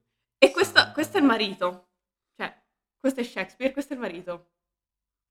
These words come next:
Speaker 2: La cosa è molto preoccupante. Io l'avevo visto su TikTok
Speaker 1: Non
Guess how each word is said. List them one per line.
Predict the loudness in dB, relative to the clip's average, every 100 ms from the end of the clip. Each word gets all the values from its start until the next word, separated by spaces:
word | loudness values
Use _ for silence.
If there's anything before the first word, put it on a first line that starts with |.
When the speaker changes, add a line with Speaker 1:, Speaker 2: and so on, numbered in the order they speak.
| _ _ _ _ _ _ _ _ _ _ _
Speaker 2:
La | -8
cosa | -2 2 4
è |
molto | 2 -2
preoccupante. | -8 -12 -8 -6 -6 -8
Io | -10 -2 0
l'avevo | 2 2 0
visto | -4 -8 -10
su | -14 -14
TikTok | -18 -14 -12 -12 -14 -14
Speaker 1:
Non | -14